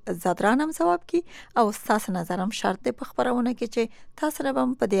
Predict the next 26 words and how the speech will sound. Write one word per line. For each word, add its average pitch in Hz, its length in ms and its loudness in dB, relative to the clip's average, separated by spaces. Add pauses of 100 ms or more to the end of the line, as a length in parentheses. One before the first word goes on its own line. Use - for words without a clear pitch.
اړه 175 480 -2
نظر 175 480 0 (120)
اورو. 175 260 -4 (300)
خصوصاً 269 580 0 (320)
د 202 40 2
هغه 196 180 2
خویندو 233 320 2
نه 220 200 4
هیله 233 120 2
کوو 226 180 2
خپرونې 214 440 4
ته 208 140 0
زنګ 202 240 0
ووهي 202 380 4
چې، 202 340 4 (500)
اه، 196 180 0 (1160)
یو - 260 0 (140)
په - 120 2
خپل 415 220 4 (120)
ژوند، 226 520 4 (380)
په 208 140 4
خپل 233 240 4 (160)
کور، 214 220 6 (140)
کلي، 190 520 4
چاپیریال 214 580 6 (100)
کې 196 140 6